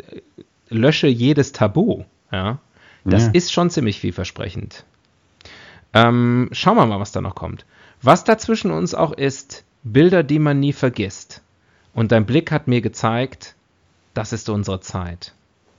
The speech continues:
Speaker 2: Ah, das ist also was ganz Frisches, Neues.
Speaker 1: Ja, auf jeden Fall.
Speaker 2: It's in the making.
Speaker 1: Ja.
Speaker 2: Sie kann's noch nicht, sie kann nicht genau definieren, was es ist. Sie weiß nur,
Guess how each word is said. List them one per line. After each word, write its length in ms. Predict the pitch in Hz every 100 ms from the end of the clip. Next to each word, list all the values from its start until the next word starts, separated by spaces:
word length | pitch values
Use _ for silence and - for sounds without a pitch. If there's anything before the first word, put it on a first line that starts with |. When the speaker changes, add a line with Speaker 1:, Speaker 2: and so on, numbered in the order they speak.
| _ -
Speaker 2:
Ah, 300 | 131 117 87
das 180 | 92
ist 80 | 110
also 400 | 107 104 104 95
was 160 | 98 -
ganz 200 | 104 101
Frisches, 460 | - 110 101 85
Neues. 460 | 87 95 92 80 - _ _ _ _
Speaker 1:
Ja, 180 | 120 113
auf 80 | 110
jeden 240 | 117 135
Fall. 280 | 160 185 -
Speaker 2:
It's 160 | 110 - _ -
in 160 | 117
the 60 | 104
making. 520 | 104 107 110 87 85 - - _ _ _
Speaker 1:
Ja. 100 | 123
Speaker 2:
Sie 60 | 123
kann's 260 | - 123 127
noch 80 |
nicht, 260 | 123 123 123
sie 80 | 113
kann 160 | 123 123
nicht 120 | 123
genau 360 | 117 117 113
definieren, 680 | 110 107 110 110 110 131 135
was 180 | 127 110
es 120 | -
ist. 180 | 135 131
Sie 120 | 110
weiß 160 | 101 104
nur, 240 | 110 113